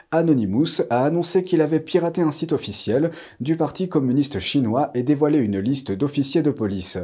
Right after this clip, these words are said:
Voici la suite. Les Anonymous ciblent généralement les régimes qui violent les droits de l'homme.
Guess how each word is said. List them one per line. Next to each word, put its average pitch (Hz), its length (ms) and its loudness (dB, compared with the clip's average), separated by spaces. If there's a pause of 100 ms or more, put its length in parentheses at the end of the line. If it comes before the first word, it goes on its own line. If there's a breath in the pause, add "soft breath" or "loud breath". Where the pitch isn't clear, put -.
(340 loud breath)
Voici 104 320 2
la 104 100 2
suite. 95 320 -6 (920)
Les 101 300 -2
Anonymous 143 500 2
ciblent 160 400 -2
généralement 147 500 2
les 123 100 0
régimes 135 420 0
qui 151 120 -8
violent 131 320 0
les 123 80 2
droits 113 160 -2
de 104 80 -4
l'homme. 87 400 -4